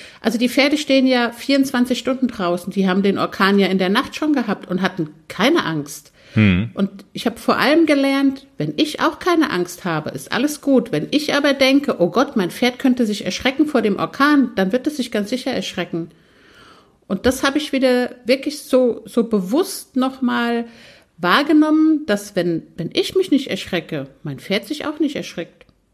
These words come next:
Speaker 2: Und es war aber, Jenny, tatsächlich so, dass du sozusagen das ganz bewusst gemacht hast und den, und den Sturm bewusst mitgenommen hast, weil du das mal ausprobieren wolltest,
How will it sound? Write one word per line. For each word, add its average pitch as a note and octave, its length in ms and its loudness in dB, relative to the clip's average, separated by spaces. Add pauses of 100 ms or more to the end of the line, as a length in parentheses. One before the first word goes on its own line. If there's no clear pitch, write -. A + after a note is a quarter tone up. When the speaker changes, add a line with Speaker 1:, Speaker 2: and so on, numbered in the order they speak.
(180)
Speaker 2:
Und C#3+ 160 2
es C#3+ 120 0
war D3+ 140 4
aber, F#3+ 360 4
Jenny, F#3+ 280 2
tatsächlich F#3 480 0
so, F#3+ 220 6
dass D#3+ 240 0
du F#3 180 2
sozusagen E3+ 1000 -2
das D3 180 -2
ganz D3 220 0
bewusst D3 560 0
gemacht A2+ 440 0
hast F#3+ 300 0
und D#3 240 -4
den, C#3+ 280 0
und B2+ 160 -4
den A#2+ 140 2
Sturm E3 760 0 (220)
bewusst G2+ 600 0
mitgenommen A3 720 0
hast, B3 280 -4
weil G#2+ 120 2
du G#2 100 2
das G#2+ 160 -2
mal G#2 140 -2
ausprobieren F#3 640 0
wolltest, F#3 500 0